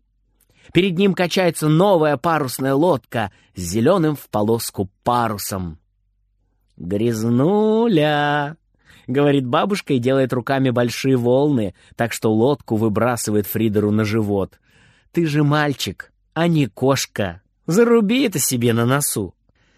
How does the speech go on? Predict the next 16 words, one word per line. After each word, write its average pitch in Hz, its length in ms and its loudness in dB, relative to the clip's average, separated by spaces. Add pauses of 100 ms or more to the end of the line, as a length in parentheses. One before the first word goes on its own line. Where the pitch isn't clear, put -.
(400)
«Ага», 233 580 2
говорит 170 380 2
Фридер, 165 380 0
и 220 160 0
смеется, 214 680 0 (120)
и 214 120 2
ныряет, 208 680 4
и 247 100 2
выныривает 214 680 4
снова, 160 360 2
и 165 180 0
хватает 165 500 0
парусник, 175 520 -2
и 147 100 0
чмокает 160 580 0
бабушку 127 680 -2